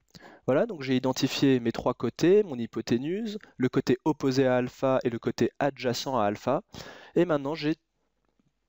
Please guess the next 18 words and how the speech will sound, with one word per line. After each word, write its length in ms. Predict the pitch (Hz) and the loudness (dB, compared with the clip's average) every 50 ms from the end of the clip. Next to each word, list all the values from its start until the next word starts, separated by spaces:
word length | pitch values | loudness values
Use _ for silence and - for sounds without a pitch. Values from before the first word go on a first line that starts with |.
| _ - | _ -10
mis 260 | 123 127 135 151 170 | -8 -4 0 2 2
en 120 | 175 156 143 | 2 2 0
place, 580 | - - 135 131 139 160 170 - - - - - 123 123 | 0 0 2 2 2 2 -2 -4 -8 -10 -12 -16 -14 -8
euh, 280 | 117 117 113 110 110 110 - - | -6 -4 -2 -2 -2 -2 -4 -8
tout 120 | - - | -10 -6
ce 80 | 170 - | -6 -4
qu'il 140 | - - 156 | -2 -2 -2
me 60 | 139 | -2
faut 260 | - - - 170 196 | -2 0 0 0 0
pour 400 | - - - 180 185 185 - - | 0 -2 -2 -2 -2 -2 -4 -6
te 100 | - - | -2 -2
parler 440 | 170 - - 139 131 127 127 147 175 | -2 0 0 0 0 0 0 0 0
des 160 | - 147 110 | 2 0 0
trois 260 | - - - - 147 | -2 -4 -4 -4 -4
fonctions 400 | 165 - - 151 - - - 127 | -4 -4 -10 -12 -10 -10 -10 -8
trigonométriques 800 | - - 180 175 170 156 143 143 135 135 127 - - 139 131 123 - | -6 -2 -2 -2 -2 -2 -4 -4 -2 -4 -2 -2 -2 -2 -4 -4 -6
de 80 | 113 | -8
base 460 | 104 95 110 117 156 220 196 131 107 | -4 0 0 2 2 2 -2 -4 -6